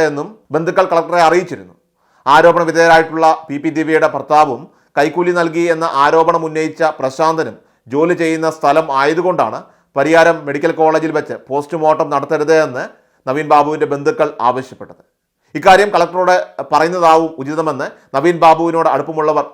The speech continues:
ബന്ധുക്കളോട് നിർദ്ദേശിച്ചിരുന്നു. ഇതേ തുടർന്ന് ജില്ലാ കളക്ടർ അരുൺ കെ വിജയനെ ബന്ധുക്കൾ ഫോണിൽ വിളിച്ചു. അപ്പോൾ മൃതദേഹ പരിശോധന തുടങ്ങിയ കാര്യമാണ് കളക്ടർ ബന്ധുക്കളെ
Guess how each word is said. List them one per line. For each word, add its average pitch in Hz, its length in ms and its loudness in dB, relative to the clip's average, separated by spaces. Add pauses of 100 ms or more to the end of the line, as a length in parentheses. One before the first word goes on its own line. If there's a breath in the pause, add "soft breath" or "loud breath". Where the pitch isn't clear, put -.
(120)
ബന്ധുക്കളോട് 156 540 -2
നിർദ്ദേശിച്ചിരുന്നു. 143 580 -4 (540)
ഇതേ 165 220 6
തുടർന്ന് 185 280 0 (380 soft breath)
ജില്ലാ 185 240 6
കളക്ടർ 175 320 -2
അരുൺ 160 240 -2
കെ 185 160 2
വിജയനെ 170 400 0 (480)
ബന്ധുക്കൾ 185 320 0 (180)
ഫോണിൽ 170 360 -6
വിളിച്ചു. - 220 -6 (400)
അപ്പോൾ 208 220 2
മൃതദേഹ 190 300 4 (100)
പരിശോധന 196 380 0 (160)
തുടങ്ങിയ 185 260 0 (120)
കാര്യമാണ് 170 460 2 (400)
കളക്ടർ 160 400 0
ബന്ധുക്കളെ 156 340 0